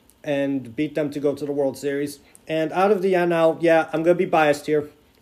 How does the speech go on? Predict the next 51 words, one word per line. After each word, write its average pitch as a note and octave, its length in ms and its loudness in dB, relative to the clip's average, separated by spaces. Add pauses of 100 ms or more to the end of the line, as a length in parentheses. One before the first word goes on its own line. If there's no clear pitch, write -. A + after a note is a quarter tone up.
Uh, C#3 200 -4
the D3 100 -6
New E3+ 120 4
York F3+ 220 4
Yankees E3 420 0
are D#3 240 0
going D#3 260 0
to D3+ 100 -10
the D#3 60 -4
World D#3 300 0
Series. D#3 560 -4
They C#3 300 -6
will D#3 500 -2 (260)
try, D#3 360 -2
they D3 200 0
will D#3 140 -2
make E3+ 200 -2
the E3+ 80 -6
Fall D#3+ 380 -2
Classic D#3 500 -6
for - 120 -12
the C3+ 60 -10
first D#3 360 -8
time D3+ 340 -6
in C#3 220 -4
twelve D3 380 -2
years. C#3 460 -6 (440)
Pains C3+ 240 -8
me A2+ 80 -12
to G2+ 80 -14
say G#2 220 -12
that. A2 260 -14
Very G3 220 4
much D3 240 -4
pains C3 280 -10
me C3+ 100 -10
to A2+ 60 -12
say - 260 -8
that. A#2+ 280 -8 (220)
I F#3+ 80 8
know B3 160 8
it G#3+ 80 0
doesn't F3 240 2
pain F3 320 4
John D3+ 400 0
to B2 60 -6
say, B2 260 -10 (160)
for D3+ 120 -4
me C#3+ 120 -2
to C3+ 60 -6
s-, C3 180 -12